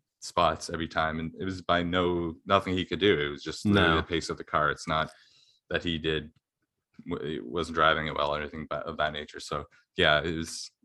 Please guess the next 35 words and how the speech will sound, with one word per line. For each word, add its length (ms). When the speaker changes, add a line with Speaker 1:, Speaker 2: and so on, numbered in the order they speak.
Speaker 1:
cool 200
to 60
see 160
him 140
back. 340
I 100
think 540
you 100
would 100
have 160
to 80
imagine 520
Vettel 260
will 120
be 140
back 260
in 40
the 60
car 320
in 120
Australia, 500
and 100
I 20
hope 160
he 120
is. 160
It'll 140
be 60
nice 200
to 140
Speaker 2:
Oh, 40
Speaker 1:
see 100
Speaker 2:
yeah. 220
Speaker 1:
him 80
back. 300